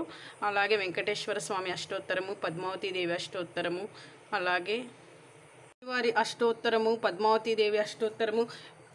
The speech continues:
లక్ష్మీదేవి అష్టోత్తరంతో పూజ పూర్తయింది. స్వామివారికి నైవేద్యంగా ఇందాక నేను చూపించిన కేసరి, అలాగే పానకం కూడా ఇచ్చాను,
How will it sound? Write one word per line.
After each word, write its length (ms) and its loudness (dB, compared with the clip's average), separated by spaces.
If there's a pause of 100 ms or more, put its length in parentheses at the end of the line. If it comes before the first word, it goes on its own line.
(120)
లక్ష్మీదేవి 680 8
అష్టోత్తరంతో 680 2 (100)
పూజ 220 2 (140)
పూర్తయింది. 640 -2 (440)
స్వామివారికి 640 2
నైవేద్యంగా 680 -2 (200)
ఇందాక 340 -2
నేను 180 -6
చూపించిన 460 -6 (580)
కేసరి, 520 -2 (160)
అలాగే 280 2 (140)
పానకం 460 0 (100)
కూడా 180 -2
ఇచ్చాను, 360 -4